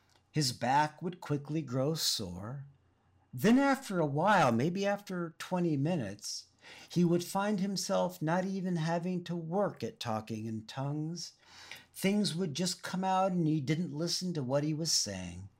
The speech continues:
He would stop feeling his back or his knees. There was no pain. He would feel like he was floating. He would truly feel like he was in the presence of God,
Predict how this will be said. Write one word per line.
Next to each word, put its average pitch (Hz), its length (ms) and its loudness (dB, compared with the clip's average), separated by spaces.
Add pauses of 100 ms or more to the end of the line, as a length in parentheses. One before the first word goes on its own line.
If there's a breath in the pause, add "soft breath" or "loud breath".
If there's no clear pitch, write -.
(500 soft breath)
He 151 140 0
would 151 220 2
stop - 520 0
feeling 170 600 -2
his 139 240 0
back 147 460 0
or 156 80 -4
his 151 200 -2
knees. 113 580 -2 (720 soft breath)
There 110 100 -4
was 110 240 -4
no 120 280 0
pain. 95 580 -10 (640 loud breath)
He 135 180 -2
would 139 200 -2
feel 196 500 0
like 185 240 4
he 160 180 -4
was 175 260 -4
floating. 101 560 -8 (640 soft breath)
He 165 160 2
would 165 220 2
truly 220 540 2
feel 196 480 -4
like 156 260 0
he - 140 -4
was 170 260 2
in 147 100 0
the 127 100 -2
presence 170 640 -2
of 143 220 -8
God, 101 400 -2